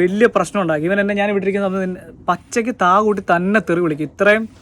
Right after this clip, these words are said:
വിളിച്ചോട്ടെ, എനിക്ക് വിളിക്കുന്നതിന് കുഴപ്പമൊന്നുമില്ല. ചിലപ്പോൾ അവൻ്റെ സംസ്കാരമില്ലായ്മയായിരിക്കും, എനിക്ക് വേറെ ഒന്നുമായിട്ട് തോന്നുന്നില്ല. ഏ, പച്ചയ്ക്ക് തെറി വിളിച്ചിട്ട് "നീ എന്നെ, നിന്നെ കൊല്ലും, മറ്റേ ചെയ്യും, മറിച്ച് ചെയ്യും" എന്നൊക്കെ പറഞ്ഞ് ഭയങ്കര ഡയലോഗ്. ഇവൻ എന്നെ വെല്ലുവിളിക്കുമായിരുന്നു, "നീ പോലീസ് സ്റ്റേഷനിൽ കൊണ്ട്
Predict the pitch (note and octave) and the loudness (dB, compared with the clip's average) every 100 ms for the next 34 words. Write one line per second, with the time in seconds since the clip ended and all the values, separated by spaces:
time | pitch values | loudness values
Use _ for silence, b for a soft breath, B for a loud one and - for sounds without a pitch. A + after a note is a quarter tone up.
0 | b b b b E3 G3 G#3 C#4 B3+ G3 | b b b b 2 2 2 2 4 2
1 | G#3 G3 G3 A#3+ B3+ C4 G#3+ G3 F#3+ E3+ | 2 2 2 2 4 6 4 2 0 0
2 | E3+ F3 - G3 A3 A3 F#3 - G3+ G3+ | 2 2 4 2 2 0 0 2 2 4
3 | G3+ G3+ E3 E3 E3+ F3 F3+ F#3 F3+ E3+ | 2 2 -2 -2 0 2 4 2 0 -2
4 | D#3+ D#3+ C#3 C#3 - B B B - E3 | -4 -4 -6 -10 -14 B B B -4 -4
5 | E3 - D#3+ - A#3+ A#3+ A#3+ G#3 G3 F3+ | -4 -4 -4 -4 -2 2 4 4 4 0
6 | E3+ F#3+ A3 _ - F3+ G3 G3 G3 G3 | -4 -6 -8 _ -10 -6 -4 -2 -2 -2
7 | G3 F#3+ F3+ F3+ F3+ F3 - F#3+ F3+ F3 | -2 -2 0 -2 -2 -2 0 2 2 0
8 | D#3+ - F3+ F3 E3 E3+ D#3+ D#3 E3+ F#3+ | -4 -2 -2 -2 -6 -6 -4 -2 0 0
9 | D#3+ C#3+ C3+ E3+ G3 G#3 F3+ G3+ C4+ G3+ | 0 -2 -4 -4 0 0 0 0 2 2
10 | F3+ D#3+ D#3 D3+ D#3+ E3 E3 E3 F#3+ G3 | 2 0 -2 -6 -8 -2 -2 -2 -4 -4
11 | E3+ | -4